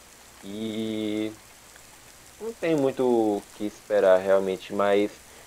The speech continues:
eu acho que o duelo que eu mais tô ansioso pra ver é um eventual Liverpool e, e Bayern. Porque o Bayern, ele vai sofrer o mesmo que sofreu contra o P S G,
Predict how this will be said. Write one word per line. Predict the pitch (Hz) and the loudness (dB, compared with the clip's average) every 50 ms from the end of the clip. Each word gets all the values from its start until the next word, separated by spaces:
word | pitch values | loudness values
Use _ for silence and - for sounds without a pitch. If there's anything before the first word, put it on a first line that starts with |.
| - - - - - - - - - - - - - - - - - | -20 -20 -20 -20 -20 -20 -20 -20 -20 -20 -20 -20 -20 -20 -18 -6 2
eu | 117 131 139 135 | 6 8 10 12
acho | 120 117 117 - - 123 | 10 10 8 6 -2 -8
que | - - - 127 127 127 127 123 123 - - - - | -8 -2 2 4 4 6 6 4 2 -2 -10 -8 -2
o | 117 117 117 | 0 0 0
duelo | 104 107 107 117 117 117 120 123 | -2 0 4 8 10 10 10 8
que | 123 - | 6 2
eu | 131 | 4
mais | 113 110 120 - | 4 4 4 4
tô | - 143 | 2 0
ansioso | 143 139 - 127 120 113 127 | 0 2 4 4 4 4 4
pra | - - 123 117 113 | 4 8 10 10 10
ver | 104 95 92 90 92 104 120 143 143 - - - | 8 6 0 2 4 6 6 6 4 2 0 -4
é | 98 | -4
um | 101 104 110 110 | -2 2 2 2
eventual | 110 110 117 117 120 117 - 123 113 113 113 113 | 2 2 0 -2 -2 0 4 8 8 8 8 6
Liverpool | 107 104 110 117 123 123 143 139 127 135 - - 151 151 147 - - - - | 6 4 4 2 4 2 0 0 -2 -6 -8 -4 -2 -2 -2 -4 -6 -12 -14
e, | - 113 113 117 117 117 117 120 117 113 110 110 107 - - - - - - - - - - - - - | -10 -6 -4 -4 -2 -2 -4 -4 -4 -4 -4 -4 -6 -8 -14 -20 -20 -20 -20 -20 -20 -20 -20 -20 -18 -12
e | 110 | -10
Bayern. | 113 101 98 101 101 101 98 90 90 87 - - - - - - - - - | -2 4 8 10 10 10 8 4 -2 -4 -12 -20 -20 -20 -20 -20 -20 -18 -12
Porque | - 95 87 - - - 110 104 107 107 - | -12 -12 -12 -10 -4 0 2 2 2 2 0
o | - 113 | -4 -6
Bayern, | 101 90 92 98 92 107 127 135 123 110 95 92 - - - - - - - - - - - - - - - - - - - - - - - - - | -6 -2 2 6 6 8 6 6 2 -2 -6 -12 -18 -20 -20 -20 -20 -20 -20 -20 -20 -20 -20 -20 -20 -20 -20 -20 -20 -20 -20 -20 -20 -20 -20 -14 -10
ele | 104 101 101 | -6 -4 0
vai | 95 101 104 110 | 4 4 4 4
sofrer | - - 135 127 123 - - 107 101 104 117 143 - - - - - - - | 4 2 0 0 0 0 2 6 6 6 6 4 2 -4 -18 -20 -20 -16 -8
o | 117 113 | -8 -4
mesmo | 107 107 113 135 143 147 170 | 0 2 2 2 2 0 -4
que | 165 - - | -6 -6 -6
sofreu | - - 139 127 - 127 120 | -2 0 -2 0 0 -4 -4
contra | 117 - 117 117 | -4 -6 -10 -10
o | 120 | -10
P | - - 104 | -10 -6 -4
S | 101 104 - - 110 95 | -4 -4 -4 -6 -8 -8
G, | 90 87 90 98 110 143 | -6 -4 -2 0 0 0